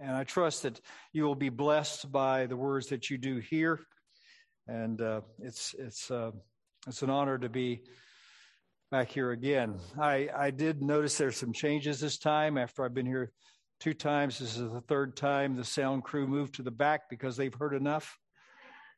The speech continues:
And, uh, so anyway, but I appreciate them. You know, it takes a lot of people to put together services,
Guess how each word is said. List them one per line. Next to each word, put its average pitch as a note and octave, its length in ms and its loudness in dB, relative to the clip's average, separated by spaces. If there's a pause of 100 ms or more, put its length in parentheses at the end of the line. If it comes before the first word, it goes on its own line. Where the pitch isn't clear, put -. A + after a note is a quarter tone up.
(440)
And, C3 400 0
uh, B2+ 320 0
so B2+ 380 0
anyway, B2+ 300 2
but C3+ 160 2
I D3 100 6
appreciate C#3 560 0
them. A#2 280 2
You D3 120 0
know, C#3+ 140 2
it C#3 220 0
takes E3+ 280 -2
a D3+ 60 2
lot D3 200 4
of - 80 -6
people C#3 300 -2
to B2 60 -4
put C3 200 -4
together A#2+ 420 0
services, A2+ 720 -4